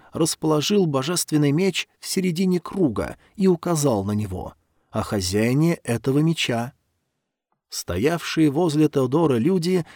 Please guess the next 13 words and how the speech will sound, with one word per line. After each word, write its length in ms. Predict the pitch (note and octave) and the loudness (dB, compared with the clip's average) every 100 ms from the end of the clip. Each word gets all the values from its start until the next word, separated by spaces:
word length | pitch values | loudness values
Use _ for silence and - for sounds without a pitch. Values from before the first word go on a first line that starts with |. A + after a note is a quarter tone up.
| - | -2
не 180 | F#3+ F#3 | 0 2
знали 380 | D#3 F#3+ F3+ | 0 0 2
всей 360 | E3+ - F#3 F3 | 0 0 0 0
правды 640 | - D#3+ F#3+ A2+ F#2+ E2+ - - | -2 -4 -2 -2 -4 -6 -8 -10
об 220 | F#3 D#3 | -6 -2
этом 300 | F3 E3 E3+ | -2 0 -2
таинственном 680 | D#3 D#3+ F3 D#3 - D#3+ D#3+ | -2 -2 -2 -4 -2 0 0
предмете, 720 | - D#3 E3+ E3 - - B1 - _ - | 2 2 2 0 -2 -6 -10 -14 _ -6
а 100 | G#2+ | -4
потому 560 | G#2 G2 G2+ D3+ E3 - - | -2 -2 2 2 2 -2 0
пребывали 640 | F3 D#3 D3+ A#2 A2+ A#2 | 2 4 4 4 2 0
в 100 | G#2+ | 0
недоумении. 1000 | G#2 G2+ G2+ G#2+ G#2+ F#2+ E2+ E2+ - - | -2 0 0 0 0 -2 -4 -8 -12 -20